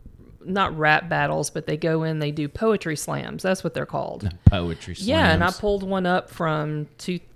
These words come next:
Speaker 1: thousand seventeen, I think, in there for you. That's one of him talking about Epstein.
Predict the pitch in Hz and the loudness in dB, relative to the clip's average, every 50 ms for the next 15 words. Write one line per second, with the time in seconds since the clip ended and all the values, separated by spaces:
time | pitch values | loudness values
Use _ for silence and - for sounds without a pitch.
0 | - - - 160 160 175 202 196 185 175 170 - - 190 196 196 190 170 - 190 | -20 -10 -4 -2 0 0 0 -2 -2 -4 -6 -4 -4 -4 -2 -2 -4 -2 -2 -2
1 | 196 190 165 160 - 170 170 165 160 165 156 156 151 151 151 151 - 160 156 147 | -2 -2 -4 -4 -4 -4 -4 -4 -4 -4 -4 -4 -2 -4 -4 -6 -6 -6 -6 -4
2 | 151 147 147 151 156 156 151 - - - - - - 165 156 160 156 160 156 156 | -4 -4 -4 -4 -4 -6 -6 -6 -8 -10 -10 -8 -8 -6 -4 -4 -2 -2 -2 -4
3 | - 175 170 156 156 156 - 165 160 151 - 165 151 147 143 135 - - 151 156 | -4 -6 -6 -6 -6 -8 -6 -6 -6 -4 -4 -4 -4 -2 -2 -2 -4 -2 -4 -6
4 | - - - - 165 151 127 135 143 156 | -6 -6 -10 -8 -8 -8 -8 -8 -8 -10